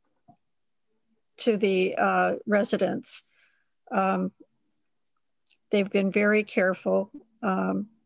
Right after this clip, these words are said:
to keep their residents from getting covid. And, um, they've had to limit visits. Sometimes her family just comes and, you know, walks up to the window and blow kisses and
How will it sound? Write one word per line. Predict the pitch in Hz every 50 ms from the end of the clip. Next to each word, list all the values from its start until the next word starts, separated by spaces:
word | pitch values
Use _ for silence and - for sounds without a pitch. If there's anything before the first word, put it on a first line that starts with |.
| _
to | - - 208
keep | - - 202 190 202 - 349 - _ _ _ _ _ _ _ -
their | 208 196 190 190 185 185 - - - _ _ _ _ _ _
residents | 214 202 - - - 208 202 190 190 196 - -
from | - - 202 190
getting | 190 202 202 208 208 208
covid. | 202 - 202 185 185 202 196 214 214 - _ _ _ _ _ _ - _ _ _ _ _ _ _ _ _ _ -
And, | - 208 202 196 190 190 190 190 190 202 - - - - _ _ _
um, | 220 202 190 190 185 185 190 202 - _ _ _ _
they've | - 202 202
had | - 214 214 202 -
to | 208
limit | 190 185 202 190 190 202 196 - -
visits. | 208 185 214 190 - - 202 220 - - - - - - - - _ _
Sometimes | - - 226 214 220 226 262 208 202 202 -
her | 214 202
family | - - 208 196 190 202 202
just | 196 - 202 - - -
comes | 240 196 202 202 - -
and, | 202 196 185 202 202 214 - _ _
you | - 208 196
know, | 190 185 190 185 - _ _ _ _ _ _ _ _ _ _ _ _ _ _ _ _ _ _ _ _ _ _ _ _ _ _ _ _ _ _
walks | - 214 208 220 - -
up | 240 233 226
to | - 269
the | 220 220 208
window | 220 226 220 202 220 214 214 214 214 208
and | 202 202 202 208 226 - _ - - - - _ _ _ _ _ _
blow | 233 226 220 220 220
kisses | 214 220 - - 247 - - - 220 214 214 214 208 214 - -
and | 226 214 208 208 220 -